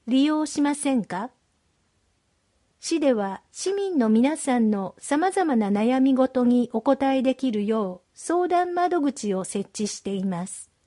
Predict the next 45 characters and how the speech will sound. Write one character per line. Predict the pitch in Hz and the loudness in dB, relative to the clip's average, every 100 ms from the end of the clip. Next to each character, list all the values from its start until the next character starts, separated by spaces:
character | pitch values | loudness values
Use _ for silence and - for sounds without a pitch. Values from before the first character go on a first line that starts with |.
| _ _ _ _ _ _ _ _ | _ _ _ _ _ _ _ _
相 | - 349 370 | -4 2 2
談 | 370 381 370 | 4 0 0
内 | 370 370 294 | 0 2 2
容 | 233 | 2
に | 214 202 | 2 2
よ | 208 | 0
っ | 202 | -2
て | _ 202 190 - _ _ _ | _ -6 -6 -10 _ _ _
弁 | 247 330 370 | -4 -2 0
護 | 359 | -2
士 | 381 294 | 2 4
な | 247 | 4
ど | 214 | 2
の | 208 196 190 | 0 -2 -6
専 | - 302 339 | -4 -4 -2
門 | 339 349 | -2 -4
相 | 320 349 339 | -2 -2 0
談 | 339 349 349 | 0 0 0
員 | 262 226 | 2 4
に | 208 202 | 4 2
よ | 202 202 | 0 -2
る | 202 - _ - | -4 -8 _ -6
特 | 262 339 | -2 0
別 | 359 349 | -2 -4
相 | - 370 359 | -2 0 2
談 | 247 202 190 | 2 0 0
も | 185 | -2
あ | 180 | -4
り | 190 | -4
ま | 185 190 | -4 -6
す。 | - - _ _ _ _ _ - | -10 -18 _ _ _ _ _ -4
ぜ | 339 359 | -2 0
ひ | 247 202 | -2 -4
ご | 190 | -2
利 | 208 226 | 0 2
用 | 226 214 | 2 0
く | 208 | -4
だ | 202 | -6
さ | 208 - 190 | -6 -6 -6
い。 | 165 _ _ _ _ _ _ _ _ _ _ | -8 _ _ _ _ _ _ _ _ _ _
問 | 277 277 254 | 2 4 4
い | |
合 | 240 | 2
わ | 226 | 0
せ、 | 220 - 202 - | -4 -6 -8 -8